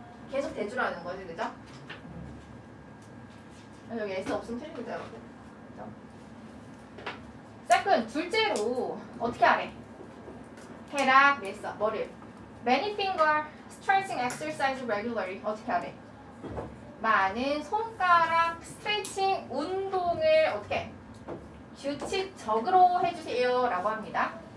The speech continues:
그죠? 어, 그래서 지금 do의 목적어가 many finger부터 exercise까지 목적어가 되겠네요. 그죠?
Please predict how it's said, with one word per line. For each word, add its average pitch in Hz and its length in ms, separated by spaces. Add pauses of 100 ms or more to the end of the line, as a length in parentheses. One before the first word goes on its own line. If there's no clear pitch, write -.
그죠? 226 360
어, 190 240
그래서 233 200
지금 240 240
do의 311 300
목적어가 226 880 (460)
many 226 240
finger부터 320 580
exercise까지 202 840
목적어가 214 480
되겠네요. - 420
그죠? - 160